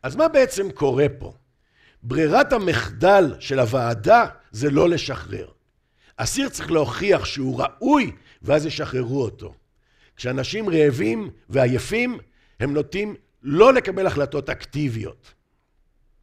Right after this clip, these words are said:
וזה מה שקורה בוועדה. כדי להימנע מה-, מהחלטות שהן ברירות מחדל, כדאי לקבל אותן לא כשעייפים ולא כשרעבים.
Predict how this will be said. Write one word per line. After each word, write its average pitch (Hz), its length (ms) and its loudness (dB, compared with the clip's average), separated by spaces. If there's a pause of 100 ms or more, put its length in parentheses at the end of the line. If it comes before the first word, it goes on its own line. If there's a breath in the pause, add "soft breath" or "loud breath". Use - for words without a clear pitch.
(160)
וזה 113 180 -4
מה 190 80 0
שקורה 135 340 -4
בוועדה. 104 520 -4 (1900 soft breath)
כדי 185 240 6
להימנע 202 440 2
מה-, 226 180 2 (100)
מהחלטות 165 600 0
שהן 170 260 -4
ברירות 160 340 0
מחדל, 175 560 2 (960)
כדאי 156 320 2
לקבל 190 380 0
אותן 185 300 -2 (800)
לא 120 180 -2
כשעייפים 196 840 0
ולא 123 260 -4
כשרעבים. 101 720 -8